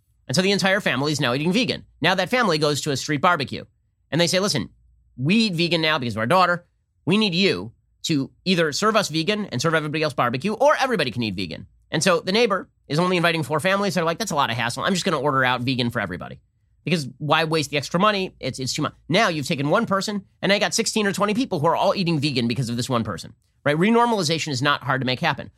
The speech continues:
Well, in the world of the institutions, this is what the authoritarian left has done. They have said, "We are not going to work in the same corporations as you if you do X," right? "If you say X, we're not gonna work with you.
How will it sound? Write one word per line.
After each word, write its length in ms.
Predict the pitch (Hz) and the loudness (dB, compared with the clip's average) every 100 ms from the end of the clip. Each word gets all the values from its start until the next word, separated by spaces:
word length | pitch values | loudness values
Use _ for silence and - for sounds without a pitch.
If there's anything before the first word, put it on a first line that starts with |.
| _ | _
Well, 120 | 123 | -2
in 80 | 160 | 2
the 60 | 160 | 2
world 280 | 190 262 208 | 4 4 2
of 60 | |
the 100 | 156 | -2
institutions, 560 | 160 - 165 262 185 143 | -4 -4 -4 -2 -2 -2
this 260 | 143 196 | 0 -2
is 120 | 208 156 | 0 -2
what 100 | 151 | -2
the 80 | |
authoritarian 580 | 147 135 123 123 110 107 | -2 -2 -2 -2 -2 -2
left 180 | 92 - | -4 -6
has 100 | 120 | -2
done. 280 | 196 120 62 _ _ _ _ _ _ _ _ _ _ | 0 0 -2 _ _ _ _ _ _ _ _ _ _
They 80 | 185 | 0
have 80 | 202 | 2
said, 220 | 190 143 | 0 2
"We 160 | 220 | 2
are 160 | 247 165 | 2 2
not 240 | 165 202 | 2 0
going 240 | 151 175 180 | 0 -2 -2
to 100 | 156 | -2
work 400 | 139 185 113 - _ - | 0 0 0 -10 _ -2
in 120 | 190 | 0
the 40 | |
same 220 | 185 208 | 2 0
corporations 640 | 202 202 180 196 196 175 156 | 0 -2 0 -2 0 -2 -2
as 240 | 151 151 | -2 0
you 340 | 254 156 139 - _ - | 2 2 0 -4 _ -2
if 160 | 233 | 0
you 100 | 220 | 2
do 140 | 185 - | 0 0
X," 380 | 160 - - - _ _ | -2 -2 -12 -16 _ _
right? 120 | - 143 | -4 -2
"If 100 | 151 | 0
you 100 | 277 | 0
say 220 | 262 233 | 0 0
X, 200 | 208 - | -4 -4
we're 140 | 117 | -4
not 200 | 127 208 | 2 2
gonna 160 | 208 190 | 0 -2
work 160 | 160 127 | -2 -4
with 140 | 101 | -8
you. 160 | 71 | -10